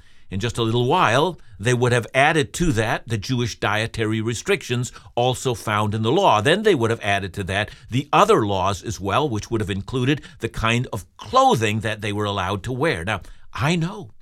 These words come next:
the law of Moses is not just about circumcision and dietary restrictions and clothing.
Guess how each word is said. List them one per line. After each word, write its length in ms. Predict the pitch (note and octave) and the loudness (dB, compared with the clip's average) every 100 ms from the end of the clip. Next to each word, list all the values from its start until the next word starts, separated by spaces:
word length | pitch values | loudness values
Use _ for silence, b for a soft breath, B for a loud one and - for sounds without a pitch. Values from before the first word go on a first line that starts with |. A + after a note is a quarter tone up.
| b b b | b b b
the 80 | |
law 240 | A#2+ B2 F#3 | 2 4 4
of 100 | D3+ | 4
Moses 380 | B2 C#3 C3 C#3+ | 2 2 0 -4
is 180 | A#2 | -4
not 240 | G#2+ A2+ B2+ | 0 0 -2
just 180 | A2 - | -6 -6
about 280 | G#2 A#2 | -2 -4
circumcision 680 | - A#2 A2 A2 - A2+ A#2 | -4 -6 -4 -6 -6 -6 -4
and 140 | G2+ | -6
dietary 720 | F#2 F2+ G2 G2+ G#2+ G2+ G2+ F2 | -6 -6 -6 -6 -6 -4 -4 -6
restrictions 640 | F#2 - G2 - G2+ G2 | -12 -10 -10 -8 -8 -8
and 160 | G2+ A2 | -8 -8
clothing. 480 | D3 D3+ E2 - | 0 2 0 -8